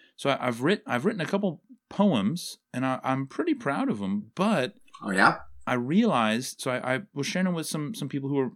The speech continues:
Speaker 1: you know, actually published musicians that go to my church, and I, they were like, "Why don't you read it for me?" And I'm like, "Oh my gosh, great Scott, I don't, I don't have any m-, music at all to this." And it
Speaker 2: Hmm.
Speaker 1: was really weird. You've heard of, like,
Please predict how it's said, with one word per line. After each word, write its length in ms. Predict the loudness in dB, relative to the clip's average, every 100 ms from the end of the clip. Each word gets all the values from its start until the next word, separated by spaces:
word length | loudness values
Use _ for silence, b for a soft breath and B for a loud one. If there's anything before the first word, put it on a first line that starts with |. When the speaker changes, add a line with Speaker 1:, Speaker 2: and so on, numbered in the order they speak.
| -4
Speaker 1:
you 120 | -2
know, 120 | -2 -2
actually 300 | -4 -4 -6
published 320 | -4 -6 -4
musicians 600 | -4 -2 -4 -4 -6 -6
that 140 | -8 -6
go 80 |
to 60 | -4
my 120 | -4
church, 360 | -4 -4 -4 -10 _ _ _ _
and 120 | -2 0
I, 120 | -2
they 120 | 2 2
were 60 |
like, 180 | 2 0
"Why 80 | 2
don't 140 | 2
you 60 | 4
read 140 | 2
it 100 | 2
for 160 | 0 0
me?" 80 | 0
And 60 |
I'm 100 | 0
like, 180 | -2 -4 -6
"Oh 100 | -4
my 160 | -2 -4
gosh, 380 | -4 -4 -4
great 240 | -4 -6 -4
Scott, 380 | -4 -2 -2 -6 _ _ _ _ _ _ _ _ _ _
I 140 | -4 0
don't, 200 | 0 -4 _ -4
I 120 | 2
don't 140 | 2 2
have 260 | -2 0
any 440 | 2 0 -2 -8 -14 _ _ _ _ _ _ _ _
m-, 220 | -2 -2 -2
music 680 | -4 -2 0 0 -2 -4 -4
at 60 |
all 240 | 0 2 2
to 120 | -2
this." 400 | -10 -14 -16 -16 _ _ _ _ _
And 240 | -4 0 2
it 40 |
Speaker 2:
Hmm. 60 | 2
Speaker 1:
was 140 | 0
really 340 | -2 0 2 2
weird. 240 | 0 -2
You've 160 | -4 -2
heard 120 | -2
of, 100 | -2
like, 280 | -2 -2 -4